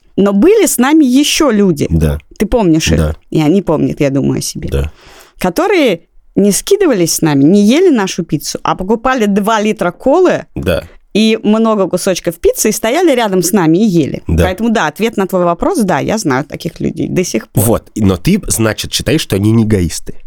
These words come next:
Speaker 2: Потому что ты говоришь, только эгоист и способен любить людей. Окей, тогда определи это явление человека, который, ко-, как бы десять человек пришло в бар, и все купили, значит,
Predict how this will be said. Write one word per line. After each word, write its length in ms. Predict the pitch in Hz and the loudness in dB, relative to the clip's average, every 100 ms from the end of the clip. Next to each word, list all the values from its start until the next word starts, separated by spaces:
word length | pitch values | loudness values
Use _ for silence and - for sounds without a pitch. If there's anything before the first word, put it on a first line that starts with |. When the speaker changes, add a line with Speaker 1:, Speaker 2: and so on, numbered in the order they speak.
| - - - - | -10 -12 -16 -6
Speaker 2:
Потому 200 | 95 104 | -4 -2
что 140 | 104 113 | -2 -2
ты 100 | 139 | 0
говоришь, 400 | 165 123 110 - | 0 0 -2 -2
только 380 | 117 107 113 | 0 0 0
эгоист 380 | 95 101 156 - | 0 2 0 -2
и 20 | |
способен 500 | 113 107 - 127 80 | -4 -2 -2 -2 -2
любить 300 | 80 73 - | -4 -4 -2
людей. 280 | 82 80 71 - | 0 0 -2 -2
Окей, 320 | 98 - 120 | -2 -2 -4
тогда 300 | 85 87 107 - | -4 -4 -4 -6
определи 600 | 104 107 110 113 135 151 | -8 -4 -4 0 0 2
это 260 | 87 - - | 0 -4 -10
явление 600 | - 101 104 85 73 64 - - - | -4 -2 0 -2 -4 -10 -14 -20 -6
человека, 580 | - 92 98 208 - | -2 0 0 -2 -4
который, 420 | 180 - 95 92 - - - - - | -10 -6 -2 -2 -4 -10 -14 -16 -8
ко-, 160 | 92 | -4
как 160 | 90 87 | -2 -2
бы 80 | 82 | -2
десять 320 | 101 - 95 | 0 -2 -4
человек 260 | - 92 - | -2 -2 -2
пришло 320 | 95 - 87 | -4 -2 -2
в 100 | - | 0
бар, 240 | 139 208 175 | -2 0 -4
и 160 | 80 | -6
все 320 | - - 82 - - | -6 -2 -2 -4 -8
купили, 400 | - - 82 73 | -6 -2 -2 -2
значит, 380 | 78 71 71 | -4 -6 -8